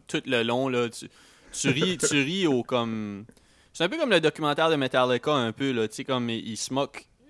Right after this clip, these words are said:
Tu, tu vois que c'est, c'est filmé avec un, filmé et monté d'une façon pour faire paraître tout le monde goofy, là.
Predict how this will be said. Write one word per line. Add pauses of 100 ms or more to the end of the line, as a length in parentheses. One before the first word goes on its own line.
Tu,
tu
vois
que (560)
c'est,
c'est
filmé
avec
un, (280)
filmé
et
monté (400)
d'une
façon
pour
faire
paraître
tout
le
monde
goofy,
là.